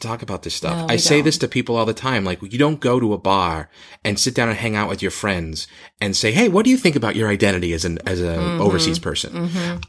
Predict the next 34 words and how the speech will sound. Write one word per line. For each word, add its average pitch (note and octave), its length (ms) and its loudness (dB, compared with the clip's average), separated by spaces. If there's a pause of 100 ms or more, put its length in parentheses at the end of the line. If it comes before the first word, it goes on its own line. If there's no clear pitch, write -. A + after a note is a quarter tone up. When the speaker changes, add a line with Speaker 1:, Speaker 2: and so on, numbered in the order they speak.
Speaker 1:
Last C#3+ 240 2
night C#3+ 200 2
when C3 100 -2
I B2+ 60 -2
had, A#2+ 320 -2 (240)
you A#2+ 100 -2
know, G#2 140 0
dinner A#2+ 200 0
with A#2 160 0
my G#2+ 120 -4
Beijing A2 360 0
friends, F2 560 -2 (400)
they G2+ 120 2
kinda A2 240 0
were F#2+ 100 2
asking G2 240 -2
me F#2 40 -4
what F2 100 -4
I - 20 -2
was G2 100 0
up E3+ 160 0
to. D3 160 2
I A#2 60 2
told G#2 180 -6
them F2+ 80 -6
about E2+ 120 -8
the - 60 -10
podcast C#3+ 680 0
and F#2+ 140 -2
what F2+ 100 0
it's E2+ 100 -4
about, A#2 340 0
and G#2 180 -4
everyone F#2+ 840 -6